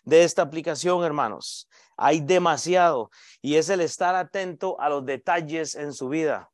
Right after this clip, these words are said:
en la Escritura, hermanos. No dejemos que las otras personas tomen las bendiciones que deberíamos de colectar nosotros.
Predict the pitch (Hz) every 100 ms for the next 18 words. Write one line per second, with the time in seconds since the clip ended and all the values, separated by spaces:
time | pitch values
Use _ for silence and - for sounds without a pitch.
0 | - 131 143 139 - 143 135 170 180 160
1 | 147 135 117 - _ - 131 156 190 190
2 | 214 208 208 220 185 151 180 202 190 -
3 | 170 190 196 175 196 - - - _ _
4 | - 175 190 208 202 175 160 147 123 214
5 | 220 175 156 - 156 147 143 156 180 190
6 | 185 196 190 160 202 202 165 156 120 98
7 | 87